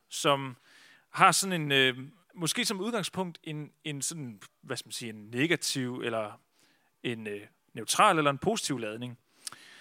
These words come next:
Og, øh, der er rigtig mange ord, som måske som udgangspunkt har haft en, en positiv eller neutral ladning, som under tiden er blevet mere negative.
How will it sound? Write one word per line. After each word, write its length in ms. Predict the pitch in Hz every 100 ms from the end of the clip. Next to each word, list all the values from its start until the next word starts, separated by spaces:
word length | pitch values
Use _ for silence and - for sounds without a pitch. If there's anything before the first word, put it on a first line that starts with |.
| - - _ -
Og, 360 | 151 156 156
øh, 240 | 147 147 - - - _ _ -
der 60 | 214
er 100 | 208
rigtig 180 | 214
mange 200 | 185 180
ord, 200 | 202 190
som 180 | 131 156
måske 320 | 151 143 214
som 140 | 185 156
udgangspunkt 400 | 214 165 147 127
har 80 | 113
haft 200 | 123 135
en, 200 | 113 104 _ _ _ _ -
en 120 | 113
positiv 540 | 151 254 233 - 180
eller 180 | 123 95 -
neutral 420 | - - 233 262 165
ladning, 420 | 160 185 185 135 - - - - _ _ _
som 360 | - 208 185 185
under 140 | 190 190
tiden 540 | - 247 202 113 104 _ _ _ _ _ _ _ -
er 80 | 160
blevet 380 | 180 214 294
mere 220 | 311 139 113
negative. 680 | 113 110 - - 87 -